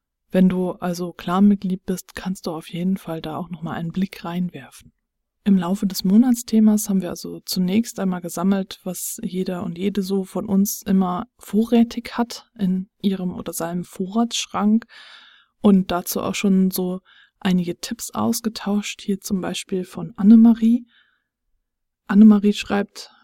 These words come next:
„Hülsenfrüchte kaufe ich getrocknet und koche dann immer fünfhundert Gramm.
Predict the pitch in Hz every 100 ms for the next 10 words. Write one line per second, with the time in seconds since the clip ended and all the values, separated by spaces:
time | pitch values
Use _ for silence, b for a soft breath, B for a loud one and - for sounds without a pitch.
0 | - - 214 202 240 247 233 220 208 208
1 | - 190 - - - - 202 214 247 233
2 | 233 202 180 - - 208 202 180 180 196
3 | 202 196 214 214 - 196 180 - - 165
4 | 165